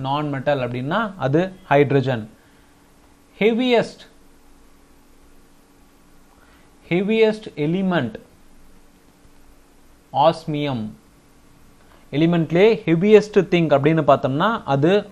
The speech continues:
osmium. Lightest metal, so non-metal hydrogen. Metal அப்படின்னு பார்த்தோம்னா lithium.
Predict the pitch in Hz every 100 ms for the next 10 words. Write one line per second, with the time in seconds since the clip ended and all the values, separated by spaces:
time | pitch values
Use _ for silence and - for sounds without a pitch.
0 | - 139 147 - 135 135 113 - - -
1 | _ _ - - - - - - 143 196
2 | 233 226 220 220 220 160 143 139 160 113
3 | - 160 156 151 147 175 196 190 185 185
4 | 156 139 147 143 127 127 175 196 - -
5 | _ _ _ _ _ - - _ - -
6 | - - _ - - - - 135 165 196
7 | 220 185 156 165 147 127 135 165 226 202
8 | - 135 160 - 160 123